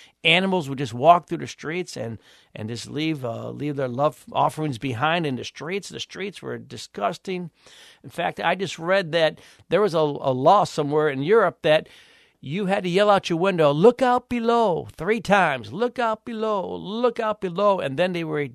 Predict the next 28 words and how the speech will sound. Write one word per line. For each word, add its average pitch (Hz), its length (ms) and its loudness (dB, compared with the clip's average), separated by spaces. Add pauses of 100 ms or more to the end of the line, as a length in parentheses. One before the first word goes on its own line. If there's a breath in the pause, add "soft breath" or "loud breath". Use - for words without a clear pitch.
(140)
able 165 240 -4
to 139 100 -6
dump 135 340 -2
their 135 100 -6
chamber 135 380 -4
pots 110 400 -6
out 117 220 -6
the 127 100 -8
window 117 300 -6
onto 107 280 -10
the 101 120 -16
streets. - 440 -18 (380 soft breath)
You 135 100 -10
see, 143 300 -6 (300 soft breath)
the 131 100 -10
streets 156 480 -10
were 135 100 -8
filthy, 147 600 -8
full 190 440 -4
of 117 200 -8
germs. 160 500 -4 (320 loud breath)
I - 140 0
read 160 340 0
that 131 300 -2
in 135 120 -6
the 131 160 -4
eighteen 170 360 -2
hundreds, 156 420 -2